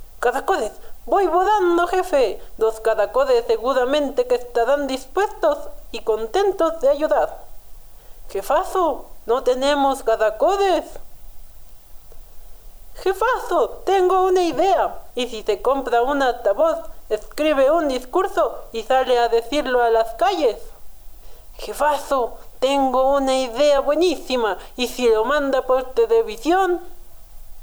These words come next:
¿Cuál, cuál, cuál, jefazo? Pero qué idiota, jefazo.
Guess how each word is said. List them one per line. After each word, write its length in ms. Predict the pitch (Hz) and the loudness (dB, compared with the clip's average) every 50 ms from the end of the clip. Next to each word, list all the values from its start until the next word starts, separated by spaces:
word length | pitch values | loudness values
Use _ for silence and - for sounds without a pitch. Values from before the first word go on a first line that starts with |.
| - - - - - - - - - - - - - - - - - - - | -16 -16 -18 -18 -16 -14 -14 -14 -14 -14 -16 -16 -16 -16 -16 -16 -14 -10 -6
¿Cuál, 280 | - - 247 240 226 233 - - - - - | -2 0 0 0 0 -2 -6 -12 -14 -10 -2
cuál, 320 | - 294 285 254 220 - - - - - - - - | 0 2 2 2 0 -2 -6 -10 -12 -14 -12 -2 0
cuál, 200 | 320 311 294 302 | 2 2 2 0
jefazo? 840 | - - - 262 254 254 277 262 254 - - 247 233 208 185 - - - - - - - - - - - - - - - - - - - - - | -2 -2 -2 -2 0 2 2 2 2 2 2 2 2 2 0 -4 -10 -14 -16 -16 -16 -16 -16 -16 -16 -14 -14 -14 -16 -18 -18 -20 -18 -18 -4 0
Pero 480 | 285 302 311 294 247 277 269 262 - | 2 4 4 4 4 4 2 2 2
qué 200 | - 311 339 339 | 2 2 4 4
idiota, 1000 | 320 277 247 226 254 262 269 302 349 403 415 392 339 - - - - - - 262 - | 2 0 0 2 4 4 6 6 6 6 4 4 2 0 -2 -8 -6 -2 -2 -2 2
jefazo. 960 | - 247 240 240 247 240 240 247 - - 240 226 220 214 202 190 180 - | 2 0 2 2 0 0 0 0 0 2 2 4 4 4 2 2 0 -2